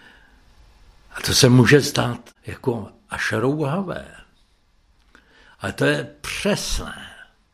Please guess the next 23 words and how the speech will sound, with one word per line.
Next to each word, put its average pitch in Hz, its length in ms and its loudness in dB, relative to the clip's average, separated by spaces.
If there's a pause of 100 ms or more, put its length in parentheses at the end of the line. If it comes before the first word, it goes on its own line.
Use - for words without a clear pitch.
(300)
A 120 80 -4
nebo 127 280 0
hned 123 180 -2
to 185 180 -4
začíná 170 520 -4
jinak 135 460 -4
znít, 107 920 -8 (680)
když 110 280 -4
použijeme 160 760 0
tu 160 280 -6 (300)
identifikaci 147 1160 2
Boha 117 680 -4 (180)
od - 180 -6
svatého 143 500 -2
Jana, 113 300 0
který 135 320 -4
říká, 127 300 -6 (240)
"Bůh 175 600 -4
je 113 300 -2 (600)
láska." - 680 -6 (580)
A - 60 -12 (100)
teď - 500 -2
dosadit. 98 600 -8